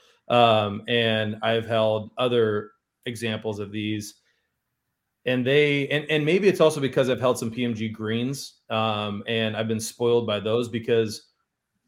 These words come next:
I'm telling you, nothing compares to a P M G green in your hand. It's that, the vibrance of that card is, is wild. Um, but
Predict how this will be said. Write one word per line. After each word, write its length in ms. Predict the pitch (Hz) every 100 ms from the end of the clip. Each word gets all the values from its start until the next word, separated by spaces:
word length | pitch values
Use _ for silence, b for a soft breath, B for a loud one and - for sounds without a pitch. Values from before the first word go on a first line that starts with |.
| _ -
I'm 140 | 127
telling 240 | 131 131 123
you, 80 | 117
nothing 440 | 117 127 127 131
compares 420 | 131 113 120 113
to 60 | 113
a 20 |
P 160 | - 110
M 80 |
G 140 | 98 104
green 240 | 104 107
in 60 | 107
your 100 | 104
hand. 320 | 107 110 117 -
It's 440 | 120 117 - - _ _ _ _ _
that, 260 | 117 131 - 117
the 200 | 120 117
vibrance 560 | 98 117 135 143 139 120
of 120 | 104
that 240 | 110 107
card 240 | - 107 95
is, 220 | 92 - _ _ _ _ -
is 180 | 107 95
wild. 380 | 90 95 85 - _ -
Um, 520 | 120 113 104 95 92 _ _ _ -
but 320 | 139 131